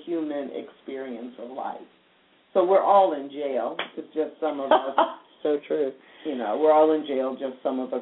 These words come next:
Speaker 1: are in a building that has jail on it, and maybe bars, or if there are no bars, we can't get out of our own choice.
Speaker 2: Oh, so
Speaker 1: We're
Speaker 2: true.
Speaker 1: assigned an
Speaker 2: Mm-hmm.
Speaker 1: area. Um, but we create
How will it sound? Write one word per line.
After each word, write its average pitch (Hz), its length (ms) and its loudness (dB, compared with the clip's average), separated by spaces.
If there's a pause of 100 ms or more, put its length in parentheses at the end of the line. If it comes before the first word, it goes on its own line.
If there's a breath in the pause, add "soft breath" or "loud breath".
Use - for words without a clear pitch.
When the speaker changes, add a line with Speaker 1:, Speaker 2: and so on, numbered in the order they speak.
(100)
Speaker 1:
are 127 80 -6
in 117 80 -6
a 117 40 -6 (140)
building 127 600 -2
that 127 200 -4
has 120 300 -2 (180)
jail 131 440 -2
on 120 240 -4
it, 120 180 -6
and 123 160 -4
maybe 123 420 -4
bars, 123 520 -2
or 123 260 -4 (400)
if 135 300 -6
there 139 100 -4
are 131 60 -4
no 127 160 -2
bars, 131 420 -2
we 127 160 -8
can't 127 240 -8
get 131 140 -4
out 131 320 -2
of 120 100 -4
our 123 220 -2
own 127 460 -8 (200)
choice. 117 420 0
Speaker 2:
Oh, 151 300 2 (140)
so 220 80 4
Speaker 1:
We're 139 160 2
Speaker 2:
true. 156 160 6
Speaker 1:
assigned 143 480 0
an 131 100 -4
Speaker 2:
Mm-hmm. 185 140 -2
Speaker 1:
area. 127 640 -2 (680 soft breath)
Um, 131 420 -4 (560)
but 170 140 2
we 208 220 -4
create 254 640 -2